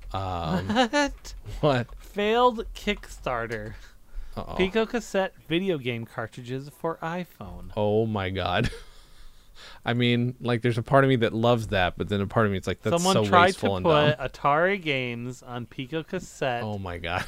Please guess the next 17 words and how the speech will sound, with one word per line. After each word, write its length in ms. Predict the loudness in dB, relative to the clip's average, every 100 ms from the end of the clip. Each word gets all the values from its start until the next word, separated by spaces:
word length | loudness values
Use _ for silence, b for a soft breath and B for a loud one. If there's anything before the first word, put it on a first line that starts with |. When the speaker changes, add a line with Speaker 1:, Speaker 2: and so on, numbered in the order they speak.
| -8
Speaker 1:
<laughs> 100 | -12
Speaker 2:
to 120 | -10
play 340 | -6 -2 0 0
on 100 | -2
the 100 | -4
iPhone. 600 | -4 -8 -12 -18 -14 -6
Speaker 1:
Holy 340 | -4 -4 -6
shit. 400 | -12 -8 -6 -6 -10 -20 -20 -20 -20 -20 -20 -20 -20 -20 b b b b b -16
Speaker 2:
And 120 | -14
apparently 480 | -10 -8 -8 -6 -6
that, 440 | -4 -4 -4 -6
uh, 240 | -4 -4 -6
Kickstarter 480 | -12 -14 -10 -10 -12
failed. 280 | -14 -14 -16 b b b b -20
Speaker 1:
Well, 280 | -20 -18 -20 -20 -20
of 140 | -14
course. 440 | -10 -10 -10 -16